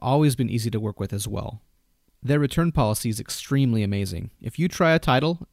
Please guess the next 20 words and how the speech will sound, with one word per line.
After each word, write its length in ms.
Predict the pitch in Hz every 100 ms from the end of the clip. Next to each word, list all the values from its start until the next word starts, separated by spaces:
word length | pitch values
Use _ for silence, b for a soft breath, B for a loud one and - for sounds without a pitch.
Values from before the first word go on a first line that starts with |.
| -
and 180 | 117 113
listen 360 | 123 143 147 147
to 120 | 131
the 120 | 117
entire 440 | 110 117 123 135
thing, 360 | 127 113 160 196
and 220 | 107 113
then 320 | 110 107 101
six 300 | 98 - -
months 220 | 131 120 117
later, 340 | 117 143 165 b b b b b _
you 100 | 117
decide 320 | 110 120 110
you 80 | 104
don't 200 | 113 82
want 160 | 110
it 60 | 85
in 120 | 117
your 120 | 107
library, 560 | 104 107 135 139 156